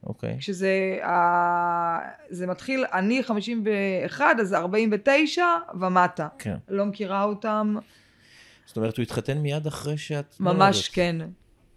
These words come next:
Speaker 2: כן, כן, ממש אחרי חתימה, אה, אחרי שחתמו על ויתור. יש בתיק, הוא חתם ב-, אני נולדתי בספטמבר, הוא חתם בינואר, אליס חתמה, משהו סביב, ו-, ו-,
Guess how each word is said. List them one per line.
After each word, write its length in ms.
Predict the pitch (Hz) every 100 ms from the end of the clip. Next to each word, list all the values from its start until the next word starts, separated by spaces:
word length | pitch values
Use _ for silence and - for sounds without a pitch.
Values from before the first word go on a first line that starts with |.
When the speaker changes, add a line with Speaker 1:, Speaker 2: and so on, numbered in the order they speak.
| _ _ _ -
Speaker 2:
כן, 180 | 269 302
כן, 160 | 381 311
ממש 320 | 240 247 254
אחרי 220 | 262 262
חתימה, 440 | 247 247 247 233 220
אה, 420 | 208 196 190 190
אחרי 320 | 190 214 226
שחתמו 760 | 220 240 214 214 190 202 208 220
על 100 | 208
ויתור. 540 | 185 - 214 180 156 _ _ _ _ _ _ _ _ _ _ _ _ -
יש 300 | 196 196 196
בתיק, 480 | 214 202 - 226 -
הוא 240 | - 233
חתם 380 | 254 254 254 247 208
ב-, 40 |
אני 380 | 196 202 - 220
נולדתי 320 | 233 220 214
בספטמבר, 640 | 196 190 185 - 262 269 262
הוא 240 | 233 233
חתם 300 | 226 220 202
בינואר, 920 | 190 190 143 294 302 156 - 151 151 - _ _ _ -
אליס 320 | 196 240 -
חתמה, 680 | - 190 - 214 240 240 233 220
משהו 320 | 320 339 349
סביב, 380 | - 247 302 254 220 208 226 _ -
ו-, 60 | 208
ו-, 60 | 196